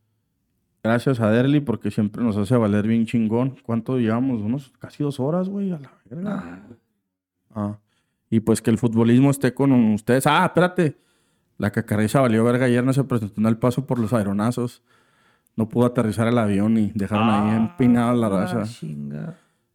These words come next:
Speaker 1: Pues es que ayer en Juaritos hizo un pinche
Speaker 2: No, ayer
Speaker 1: aeronazo.
Speaker 2: estuvo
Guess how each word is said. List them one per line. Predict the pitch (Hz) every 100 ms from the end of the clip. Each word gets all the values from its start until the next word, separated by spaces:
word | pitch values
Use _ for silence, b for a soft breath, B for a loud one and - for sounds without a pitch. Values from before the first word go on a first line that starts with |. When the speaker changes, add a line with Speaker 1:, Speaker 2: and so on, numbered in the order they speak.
| -
Speaker 1:
Pues | 101
es | 87
que | 127
ayer | 131
en | 131
Juaritos | 127 131 113 - 131
hizo | 120
un | 143 139
pinche | 139 139 135 123 151
Speaker 2:
No, | 139
ayer | 117
Speaker 1:
aeronazo. | 113 -
Speaker 2:
estuvo | - 151 139 139